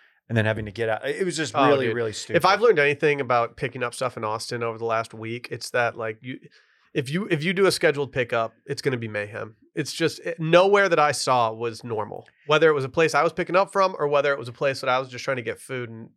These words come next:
Speaker 2: oh.
Speaker 1: On Dylan's recommendation, I picked up rolls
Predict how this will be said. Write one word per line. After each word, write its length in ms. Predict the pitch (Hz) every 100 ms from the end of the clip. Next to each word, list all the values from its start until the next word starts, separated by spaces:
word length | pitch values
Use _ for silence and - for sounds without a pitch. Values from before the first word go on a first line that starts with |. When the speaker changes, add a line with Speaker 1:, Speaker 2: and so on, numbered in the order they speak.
| _
Speaker 2:
oh. 220 | 147 131 - _ _ _ _ _ _
Speaker 1:
On 140 | 156 139
Dylan's 320 | 156 170 151
recommendation, 720 | 143 135 127 120 120 113 123
I 60 | 113
picked 260 | 123 120
up 140 | 123 101
rolls 480 | 117 120 131 -